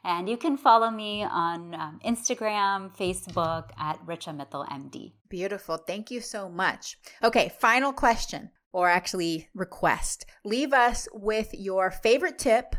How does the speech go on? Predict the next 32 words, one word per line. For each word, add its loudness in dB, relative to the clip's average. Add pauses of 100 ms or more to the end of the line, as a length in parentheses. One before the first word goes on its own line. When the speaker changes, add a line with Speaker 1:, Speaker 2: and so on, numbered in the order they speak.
(160)
Speaker 2:
for -2
busy 6
moms 0 (260)
to -2
improve 0
their 2
health -4
and -4
well-being. -6 (1080)
Speaker 1:
So 4
this 0
is 0
going -4
to 0
go 6
along 2
with -8
what 0
I 2
just -4
mentioned, -6
but -4
I 0
challenge 2
you -6 (540)
to -10
find 2 (180)
just -6
ten 4
minutes 2
a 0
day -4